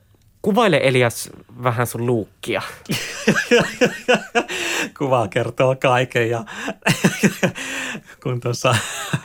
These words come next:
Speaker 2: puhuit, niin mä niinku kyllä sain pidätellä naurua. Mä rakastan tota ihmistä, joka tuossa kuvassa on. Se on niinku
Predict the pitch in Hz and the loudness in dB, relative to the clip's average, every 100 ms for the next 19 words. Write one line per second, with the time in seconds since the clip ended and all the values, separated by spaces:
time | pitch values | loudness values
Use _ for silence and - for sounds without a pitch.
0 | - 156 139 120 113 117 113 110 110 107 | -4 0 2 2 2 -2 0 -2 -4 -4
1 | 120 110 107 - - - - - - 160 | -2 0 0 -2 -8 -14 -16 -14 -14 -18
2 | - - 113 107 110 107 110 107 113 110 | -14 -6 -6 -4 -4 -4 -4 -2 0 0
3 | 107 107 98 - - - - _ _ _ | 0 -2 -6 -10 -18 -18 -20 _ _ _
4 | - 139 151 151 139 123 117 104 113 104 | -18 -10 -6 -2 0 0 0 -2 -4 -4
5 | 107 - 101 98 104 98 104 104 101 98 | -4 -4 -6 -6 -8 -6 -6 -6 -6 -8
6 | - 98 107 - 120 - - 101 98 127 | -10 -10 -10 -10 -10 -10 -10 -12 -12 -16
7 | _ - - 104 110 120 110 104 - 104 | _ -16 -8 -6 -4 -4 -4 -6 -8 -10
8 | 104 | -8